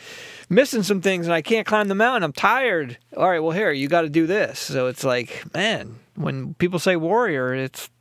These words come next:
you know, it's, it's tough, you know, but you're right. You have to, you, I, I do. I, I agree. You have to, you really have to be your own advocate,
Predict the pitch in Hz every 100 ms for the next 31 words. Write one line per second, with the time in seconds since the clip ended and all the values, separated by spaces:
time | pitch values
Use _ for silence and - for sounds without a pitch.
0 | _ 175 208 156 165 190 _ - - -
1 | - - _ - 156 - - - - -
2 | 160 - 202 254 - - - - 156 127
3 | 139 170 170 156 139 - 160 160 196 220
4 | 113 127 127 135 - 151 147 143 135 _
5 | _ _ _ _ _ _ _ _ - 135
6 | - 123 123 135 147 175 151 104 127 123
7 | 127 131 151 139 110 117 113 - 127 127
8 | - 147 123 135 135 131 - 131 135 127
9 | 123 120 139 - - -